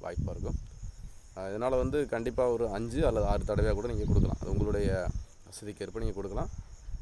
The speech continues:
ஆ, அக்ரிமெண்ட் மட்டும் கரெக்டா போட்டுக்குங்க. என்னென்ன வேலைகள் பார்த்து தருவாங்க, என்னென்ன மெட்டீரியல் யூஸ் பண்ணுவாங்க, எத்தனை நாளைக்குள்ள வேலையை கம்ப்ளீட் பண்ணுவாங்க அப்படிங்கிறத வந்து அக்ரிமெண்ட் மட்டும் பக்காவா ரெடி பண்ணிக்கோங்க. வேலையை எப்படியவும்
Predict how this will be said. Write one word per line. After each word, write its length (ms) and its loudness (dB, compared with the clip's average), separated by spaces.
ஆ, 400 -2
அக்ரிமெண்ட் 400 -2
மட்டும் 200 -2
கரெக்டா 240 0
போட்டுக்குங்க. 420 -4
என்னென்ன 300 -4
வேலைகள் 340 -2
பார்த்து 220 -4
தருவாங்க, 380 -4
என்னென்ன 260 -2
மெட்டீரியல் 460 -2
யூஸ் 220 -6
பண்ணுவாங்க, 420 -6
எத்தனை 300 -4
நாளைக்குள்ள 360 -2
வேலையை 300 4
கம்ப்ளீட் 340 -4
பண்ணுவாங்க 420 -6
அப்படிங்கிறத 360 -4
வந்து 240 -6
அக்ரிமெண்ட் 400 0
மட்டும் 280 2
பக்காவா 320 4
ரெடி 180 0
பண்ணிக்கோங்க. 460 0
வேலையை 380 6
எப்படியவும் 460 0